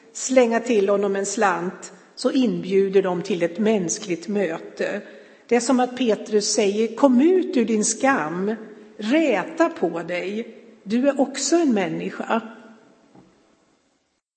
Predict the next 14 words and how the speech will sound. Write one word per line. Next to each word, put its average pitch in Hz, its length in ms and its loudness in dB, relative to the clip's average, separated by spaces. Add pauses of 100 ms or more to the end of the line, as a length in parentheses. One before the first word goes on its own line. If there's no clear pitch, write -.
(720)
Och - 220 4
mannen, 269 460 4
han 247 160 2
ser 220 300 2
på 226 160 0
Petrus 202 580 0
och 214 60 4
Johannes 185 720 0 (260)
uppmärksamt, 196 1500 0
eller 220 240 2
som 220 180 -2
vi 214 100 4
nyss 196 340 0
läste 185 540 -2